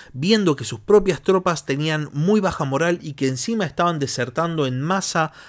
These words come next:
hacia el bando de Sila, decide suicidarse. Así terminaba el primer asalto de la guerra civil,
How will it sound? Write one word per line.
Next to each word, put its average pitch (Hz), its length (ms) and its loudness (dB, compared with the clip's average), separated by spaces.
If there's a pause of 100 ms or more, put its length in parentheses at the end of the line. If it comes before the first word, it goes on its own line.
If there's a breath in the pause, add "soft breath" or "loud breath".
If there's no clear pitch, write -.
(140 loud breath)
hacia 113 340 -4
el 113 80 0
bando 139 280 0
de 123 80 -2
Sila, 185 400 -2 (240 loud breath)
decide 147 420 0
suicidarse. 110 720 -6 (800)
Así 147 260 -2
terminaba 165 400 0
el 160 80 0
primer 135 300 -2
asalto 151 400 -2
de 127 60 -2
la 120 100 -2
guerra 127 200 -4
civil, 110 380 -6